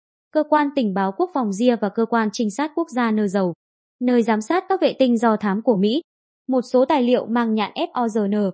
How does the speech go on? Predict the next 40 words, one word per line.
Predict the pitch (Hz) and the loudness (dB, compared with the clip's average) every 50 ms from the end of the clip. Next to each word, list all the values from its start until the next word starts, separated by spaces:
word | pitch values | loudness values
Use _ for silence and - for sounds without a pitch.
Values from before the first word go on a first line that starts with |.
| - _ _ _ _ | -6 _ _ _ _
có | - 262 254 | -4 -2 0
nghĩa | 262 285 254 339 339 | 0 0 0 -2 -2
cấm | - 254 240 | 0 -2 0
chia | 233 - 330 320 311 | 0 -2 -2 -2 0
sẻ | 330 285 214 196 | 0 0 0 0
thông | - 247 233 | -2 -4 -4
tin | 226 254 247 220 208 | -2 -2 -2 -2 -2
với | 214 208 | -4 -2
các | - 294 285 | -2 -2 -2
đối | 226 202 196 | -2 -2 -2
tác | - 277 294 302 | -2 -4 -2 -2
nước | 294 339 311 | -2 -2 0
ngoài. | 277 262 233 208 190 - - _ _ _ _ _ _ _ _ | 0 0 0 0 -2 -4 -10 _ _ _ _ _ _ _ _
Mặc | 262 262 226 226 | -6 -6 -4 -2
dù | 254 262 247 | 0 0 2
các | 240 302 330 320 | 2 0 -2 0
quan | 330 311 294 277 | 0 0 0 0
chức | 294 - 349 339 | -2 -4 -2 -2
Mỹ | 294 285 262 285 - | -2 -2 -2 -2 -2
tin | 311 285 262 | -2 -2 0
rằng | 240 262 254 220 185 - | 0 0 -2 -2 -2 -4
các | - 311 | -6 -4
tài | 311 254 214 | -2 -2 -2
liệu | 196 202 - | -2 -2 -2
này | - 196 196 185 175 | -4 -4 -4 -4 -4
rất | 170 - - - _ | -4 -6 -6 -6 _
có | 208 214 220 | -6 -4 -2
thể | 285 285 240 175 | -2 -2 0 -2
là | 165 160 | -4 -8
xác | 156 - 277 294 - | -6 -6 -6 -4 -2
thực, | 269 226 - _ _ _ _ _ _ _ _ | -4 -4 -4 _ _ _ _ _ _ _ _
nhưng | 254 269 277 240 | 0 0 0 2
ít | - 339 330 | 0 -2 2
nhất | 311 339 370 359 | 2 0 2 2
một | 294 254 220 190 | 2 2 2 0
trong | - - 233 220 | 0 -2 -4 -2
số | 214 - 220 202 | 0 0 0 0
những | 208 233 254 | 0 -2 0
tài | - 269 220 | 0 2 2
liệu | 202 214 220 - | 4 4 4 2